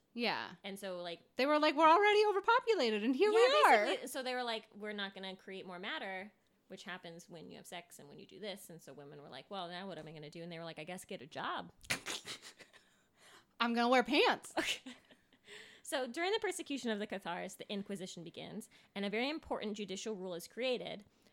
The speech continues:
Speaker 2: Instead of innocent until proven guilty, it
Speaker 1: Mm-hmm.
Speaker 2: was guilty until proven innocent.
Speaker 1: Yikes.
Speaker 2: Oof.
Speaker 1: Woof.
Speaker 2: So guess what? There's also a general air that, like,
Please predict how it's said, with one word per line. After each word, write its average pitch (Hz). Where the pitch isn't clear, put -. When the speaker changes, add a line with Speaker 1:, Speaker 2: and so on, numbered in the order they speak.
Speaker 2:
Instead 247
of 247
innocent 233
until 220
proven 240
guilty, 226
it 190
Speaker 1:
Mm-hmm. 190
Speaker 2:
was 165
guilty 185
until 180
proven 160
innocent. -
Speaker 1:
Yikes. 170
Speaker 2:
Oof. -
Speaker 1:
Woof. 190
Speaker 2:
So -
guess -
what? 165
There's 254
also 349
a 349
general 214
air 180
that, -
like, 170